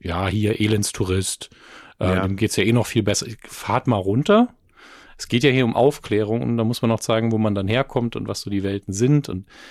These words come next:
Speaker 1: es, es geht ja nicht darum, hier mit dem Moralzeigefinger, äh, jedem in der Nase rumzubohren. Außerdem haben wir die Sendung natürlich auch noch nicht gesehen, ne?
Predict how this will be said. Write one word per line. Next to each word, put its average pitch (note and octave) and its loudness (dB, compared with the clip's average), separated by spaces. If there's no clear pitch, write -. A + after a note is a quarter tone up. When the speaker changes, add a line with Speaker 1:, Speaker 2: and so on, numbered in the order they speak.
Speaker 1:
es, - -8
es - -8
geht A#2+ 0
ja B2+ 6
nicht A#2+ 2
darum, A#2 4
hier A#2 4
mit A2+ 2
dem G#2 2
Moralzeigefinger, G#2+ 2
äh, G2 -4
jedem G#2+ 2
in G2+ -2
der G2+ 0
Nase A#2 2
rumzubohren. F2+ -6
Außerdem F#2+ 0
haben F#2+ 0
wir F#2 -4
die F2+ -6
Sendung F2+ -2
natürlich F2 -8
auch E2 -4
noch E2+ -4
nicht E2 -10
gesehen, F2 -2
ne? F#2 -8